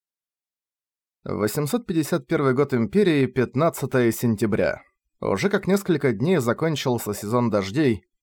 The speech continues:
и защитники уже начали задумываться о том, почему теократия Этрурия не атакует, когда те наконец заявились. «Враг насчитывает тридцать тысяч!» прокричал разведчик.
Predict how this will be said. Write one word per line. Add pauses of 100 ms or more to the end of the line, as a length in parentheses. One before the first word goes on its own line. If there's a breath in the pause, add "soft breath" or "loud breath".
(100)
и
защитники
уже
начали
задумываться
о
том,
почему
теократия
Этрурия
не
атакует, (340)
когда
те
наконец
заявились. (720)
«Враг
насчитывает
тридцать
тысяч!» (640)
прокричал
разведчик.